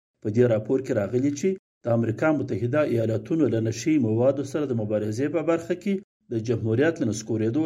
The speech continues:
سره سم خپلې مستقیمې مرستې ودرولې، خو یوازې له دوه زره دوه ویشتم میلادي کال راهیسې په افغانستان کې له نشي موادو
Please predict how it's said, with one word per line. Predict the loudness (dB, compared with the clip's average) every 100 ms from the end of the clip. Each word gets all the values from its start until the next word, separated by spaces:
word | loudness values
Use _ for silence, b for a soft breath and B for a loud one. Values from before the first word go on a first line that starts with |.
| -2
سره | -4 -4 -4
سم | -4 -4
خپلې | -4 0 0
مستقیمې | 0 -4 -4 0 0 0
مرستې | -2 2
ودرولې، | 4 4 0 -2 -4 -4 -4 -6 -12 _ _
خو | -4 0
یوازې | 4 4 4 0 -2
له | -2
دوه | 0 2
زره | 0 0
دوه | -2
ویشتم | -4 -6 -2 -2
میلادي | -2 -4 -6 -4
کال | -4 2
راهیسې | 2 2 0 -6 -6 -14 _
په | -4 0
افغانستان | 0 0 2 2 2
کې | 0 -2
له | -2
نشي | -4 -4 0 2
موادو | 0 0 0 0